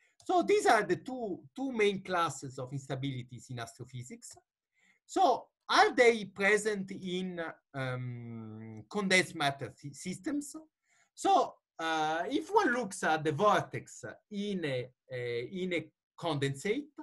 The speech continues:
one has a complex combination of two, two effects. Because on one hand, the quantized vortex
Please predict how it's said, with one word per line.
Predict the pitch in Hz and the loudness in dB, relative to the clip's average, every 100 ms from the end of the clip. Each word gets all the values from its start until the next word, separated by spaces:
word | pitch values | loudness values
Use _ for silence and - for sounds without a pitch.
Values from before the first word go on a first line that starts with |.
| - _ _ _ _ - | -20 _ _ _ _ -4
one | 330 359 | 0 4
has | 233 202 | 4 4
a | 190 | -2
complex | - 277 - - 190 165 - | -4 -6 -6 0 0 0 -4
combination | - 226 262 190 139 190 | -8 -6 -2 -2 -2 -6
of | 170 135 | -8 -6
two, | 143 131 127 | -4 -4 -6
two | - | -6
effects. | 170 - 101 - - - _ _ _ _ _ _ - | -6 -4 -10 -12 -20 -20 _ _ _ _ _ _ -4
Because | 320 - 208 | 0 2 4
on | 226 294 | 4 2
one | 302 220 | 0 0
hand, | 139 202 202 165 131 | 0 0 0 -2 -6
the | 113 127 | -6 -6
quantized | 143 226 208 208 240 208 160 | -4 -4 -2 0 2 0 0
vortex | 175 147 - 117 - - | -2 -2 -6 -12 -14 -18